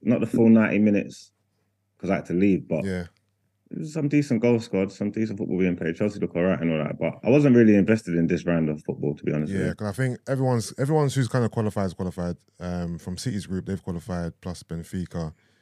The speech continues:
Speaker 2: Uh, Juve's dropped down to the Europa League. There's a quite s-, a few big teams dropping down to Europa League, actually. I think Barca might as well, depending on how their, their game goes.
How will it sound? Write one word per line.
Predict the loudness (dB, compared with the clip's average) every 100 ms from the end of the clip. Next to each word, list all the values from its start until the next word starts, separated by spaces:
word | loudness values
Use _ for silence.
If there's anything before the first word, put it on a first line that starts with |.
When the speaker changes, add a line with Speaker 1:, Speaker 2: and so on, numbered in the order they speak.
| _ _ _ _
Speaker 2:
Uh, | -8 -4
Juve's | 0 0 2 0 -4
dropped | -8 -8
down | -6 -6 -8
to | -10
the | -8 -10 _
Europa | -10 -8 -8
League. | -8 -8 -10 _ _ _ _ _ _ _
There's | -6 -4
a |
quite | 2 0
s-, | 0 -10 -10
a |
few | -4 -2
big | -2 -2
teams | -2 -4
dropping | -6 -4
down | -4
to | -4
Europa | -6 -6
League, | -6 -6
actually. | -10 -16 -18 _ _ _ _ _ _ -20
I |
think | -10 -8 -4
Barca | -4 -4 -4
might | -6 -8
as | -8
well, | -6 -8 -10
depending | -14 -12 -12
on | -12
how | -10 -10 -12 -12
their, | -10 -10 -10
their | -12
game | -12 -12
goes. | -14 -16